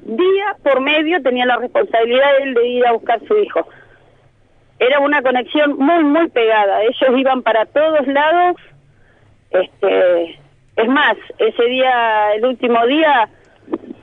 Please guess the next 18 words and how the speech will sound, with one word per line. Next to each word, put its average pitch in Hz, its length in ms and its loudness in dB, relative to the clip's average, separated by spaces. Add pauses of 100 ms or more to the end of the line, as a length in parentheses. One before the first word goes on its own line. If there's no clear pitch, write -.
(600)
este, 170 1080 0 (540)
la 196 140 2
última 254 320 -2
semana, 240 680 0 (100)
eh, 180 460 0
Brian 240 360 0
estuvo 214 260 0
con 202 140 0
el 202 140 0
nene, 294 440 0 (760)
estuvo 240 300 0
toda 294 320 0
la 240 220 0
semana, 294 520 0 (120)
porque - 480 -2
como 190 240 0
hacía 226 320 -2
calor, 269 440 0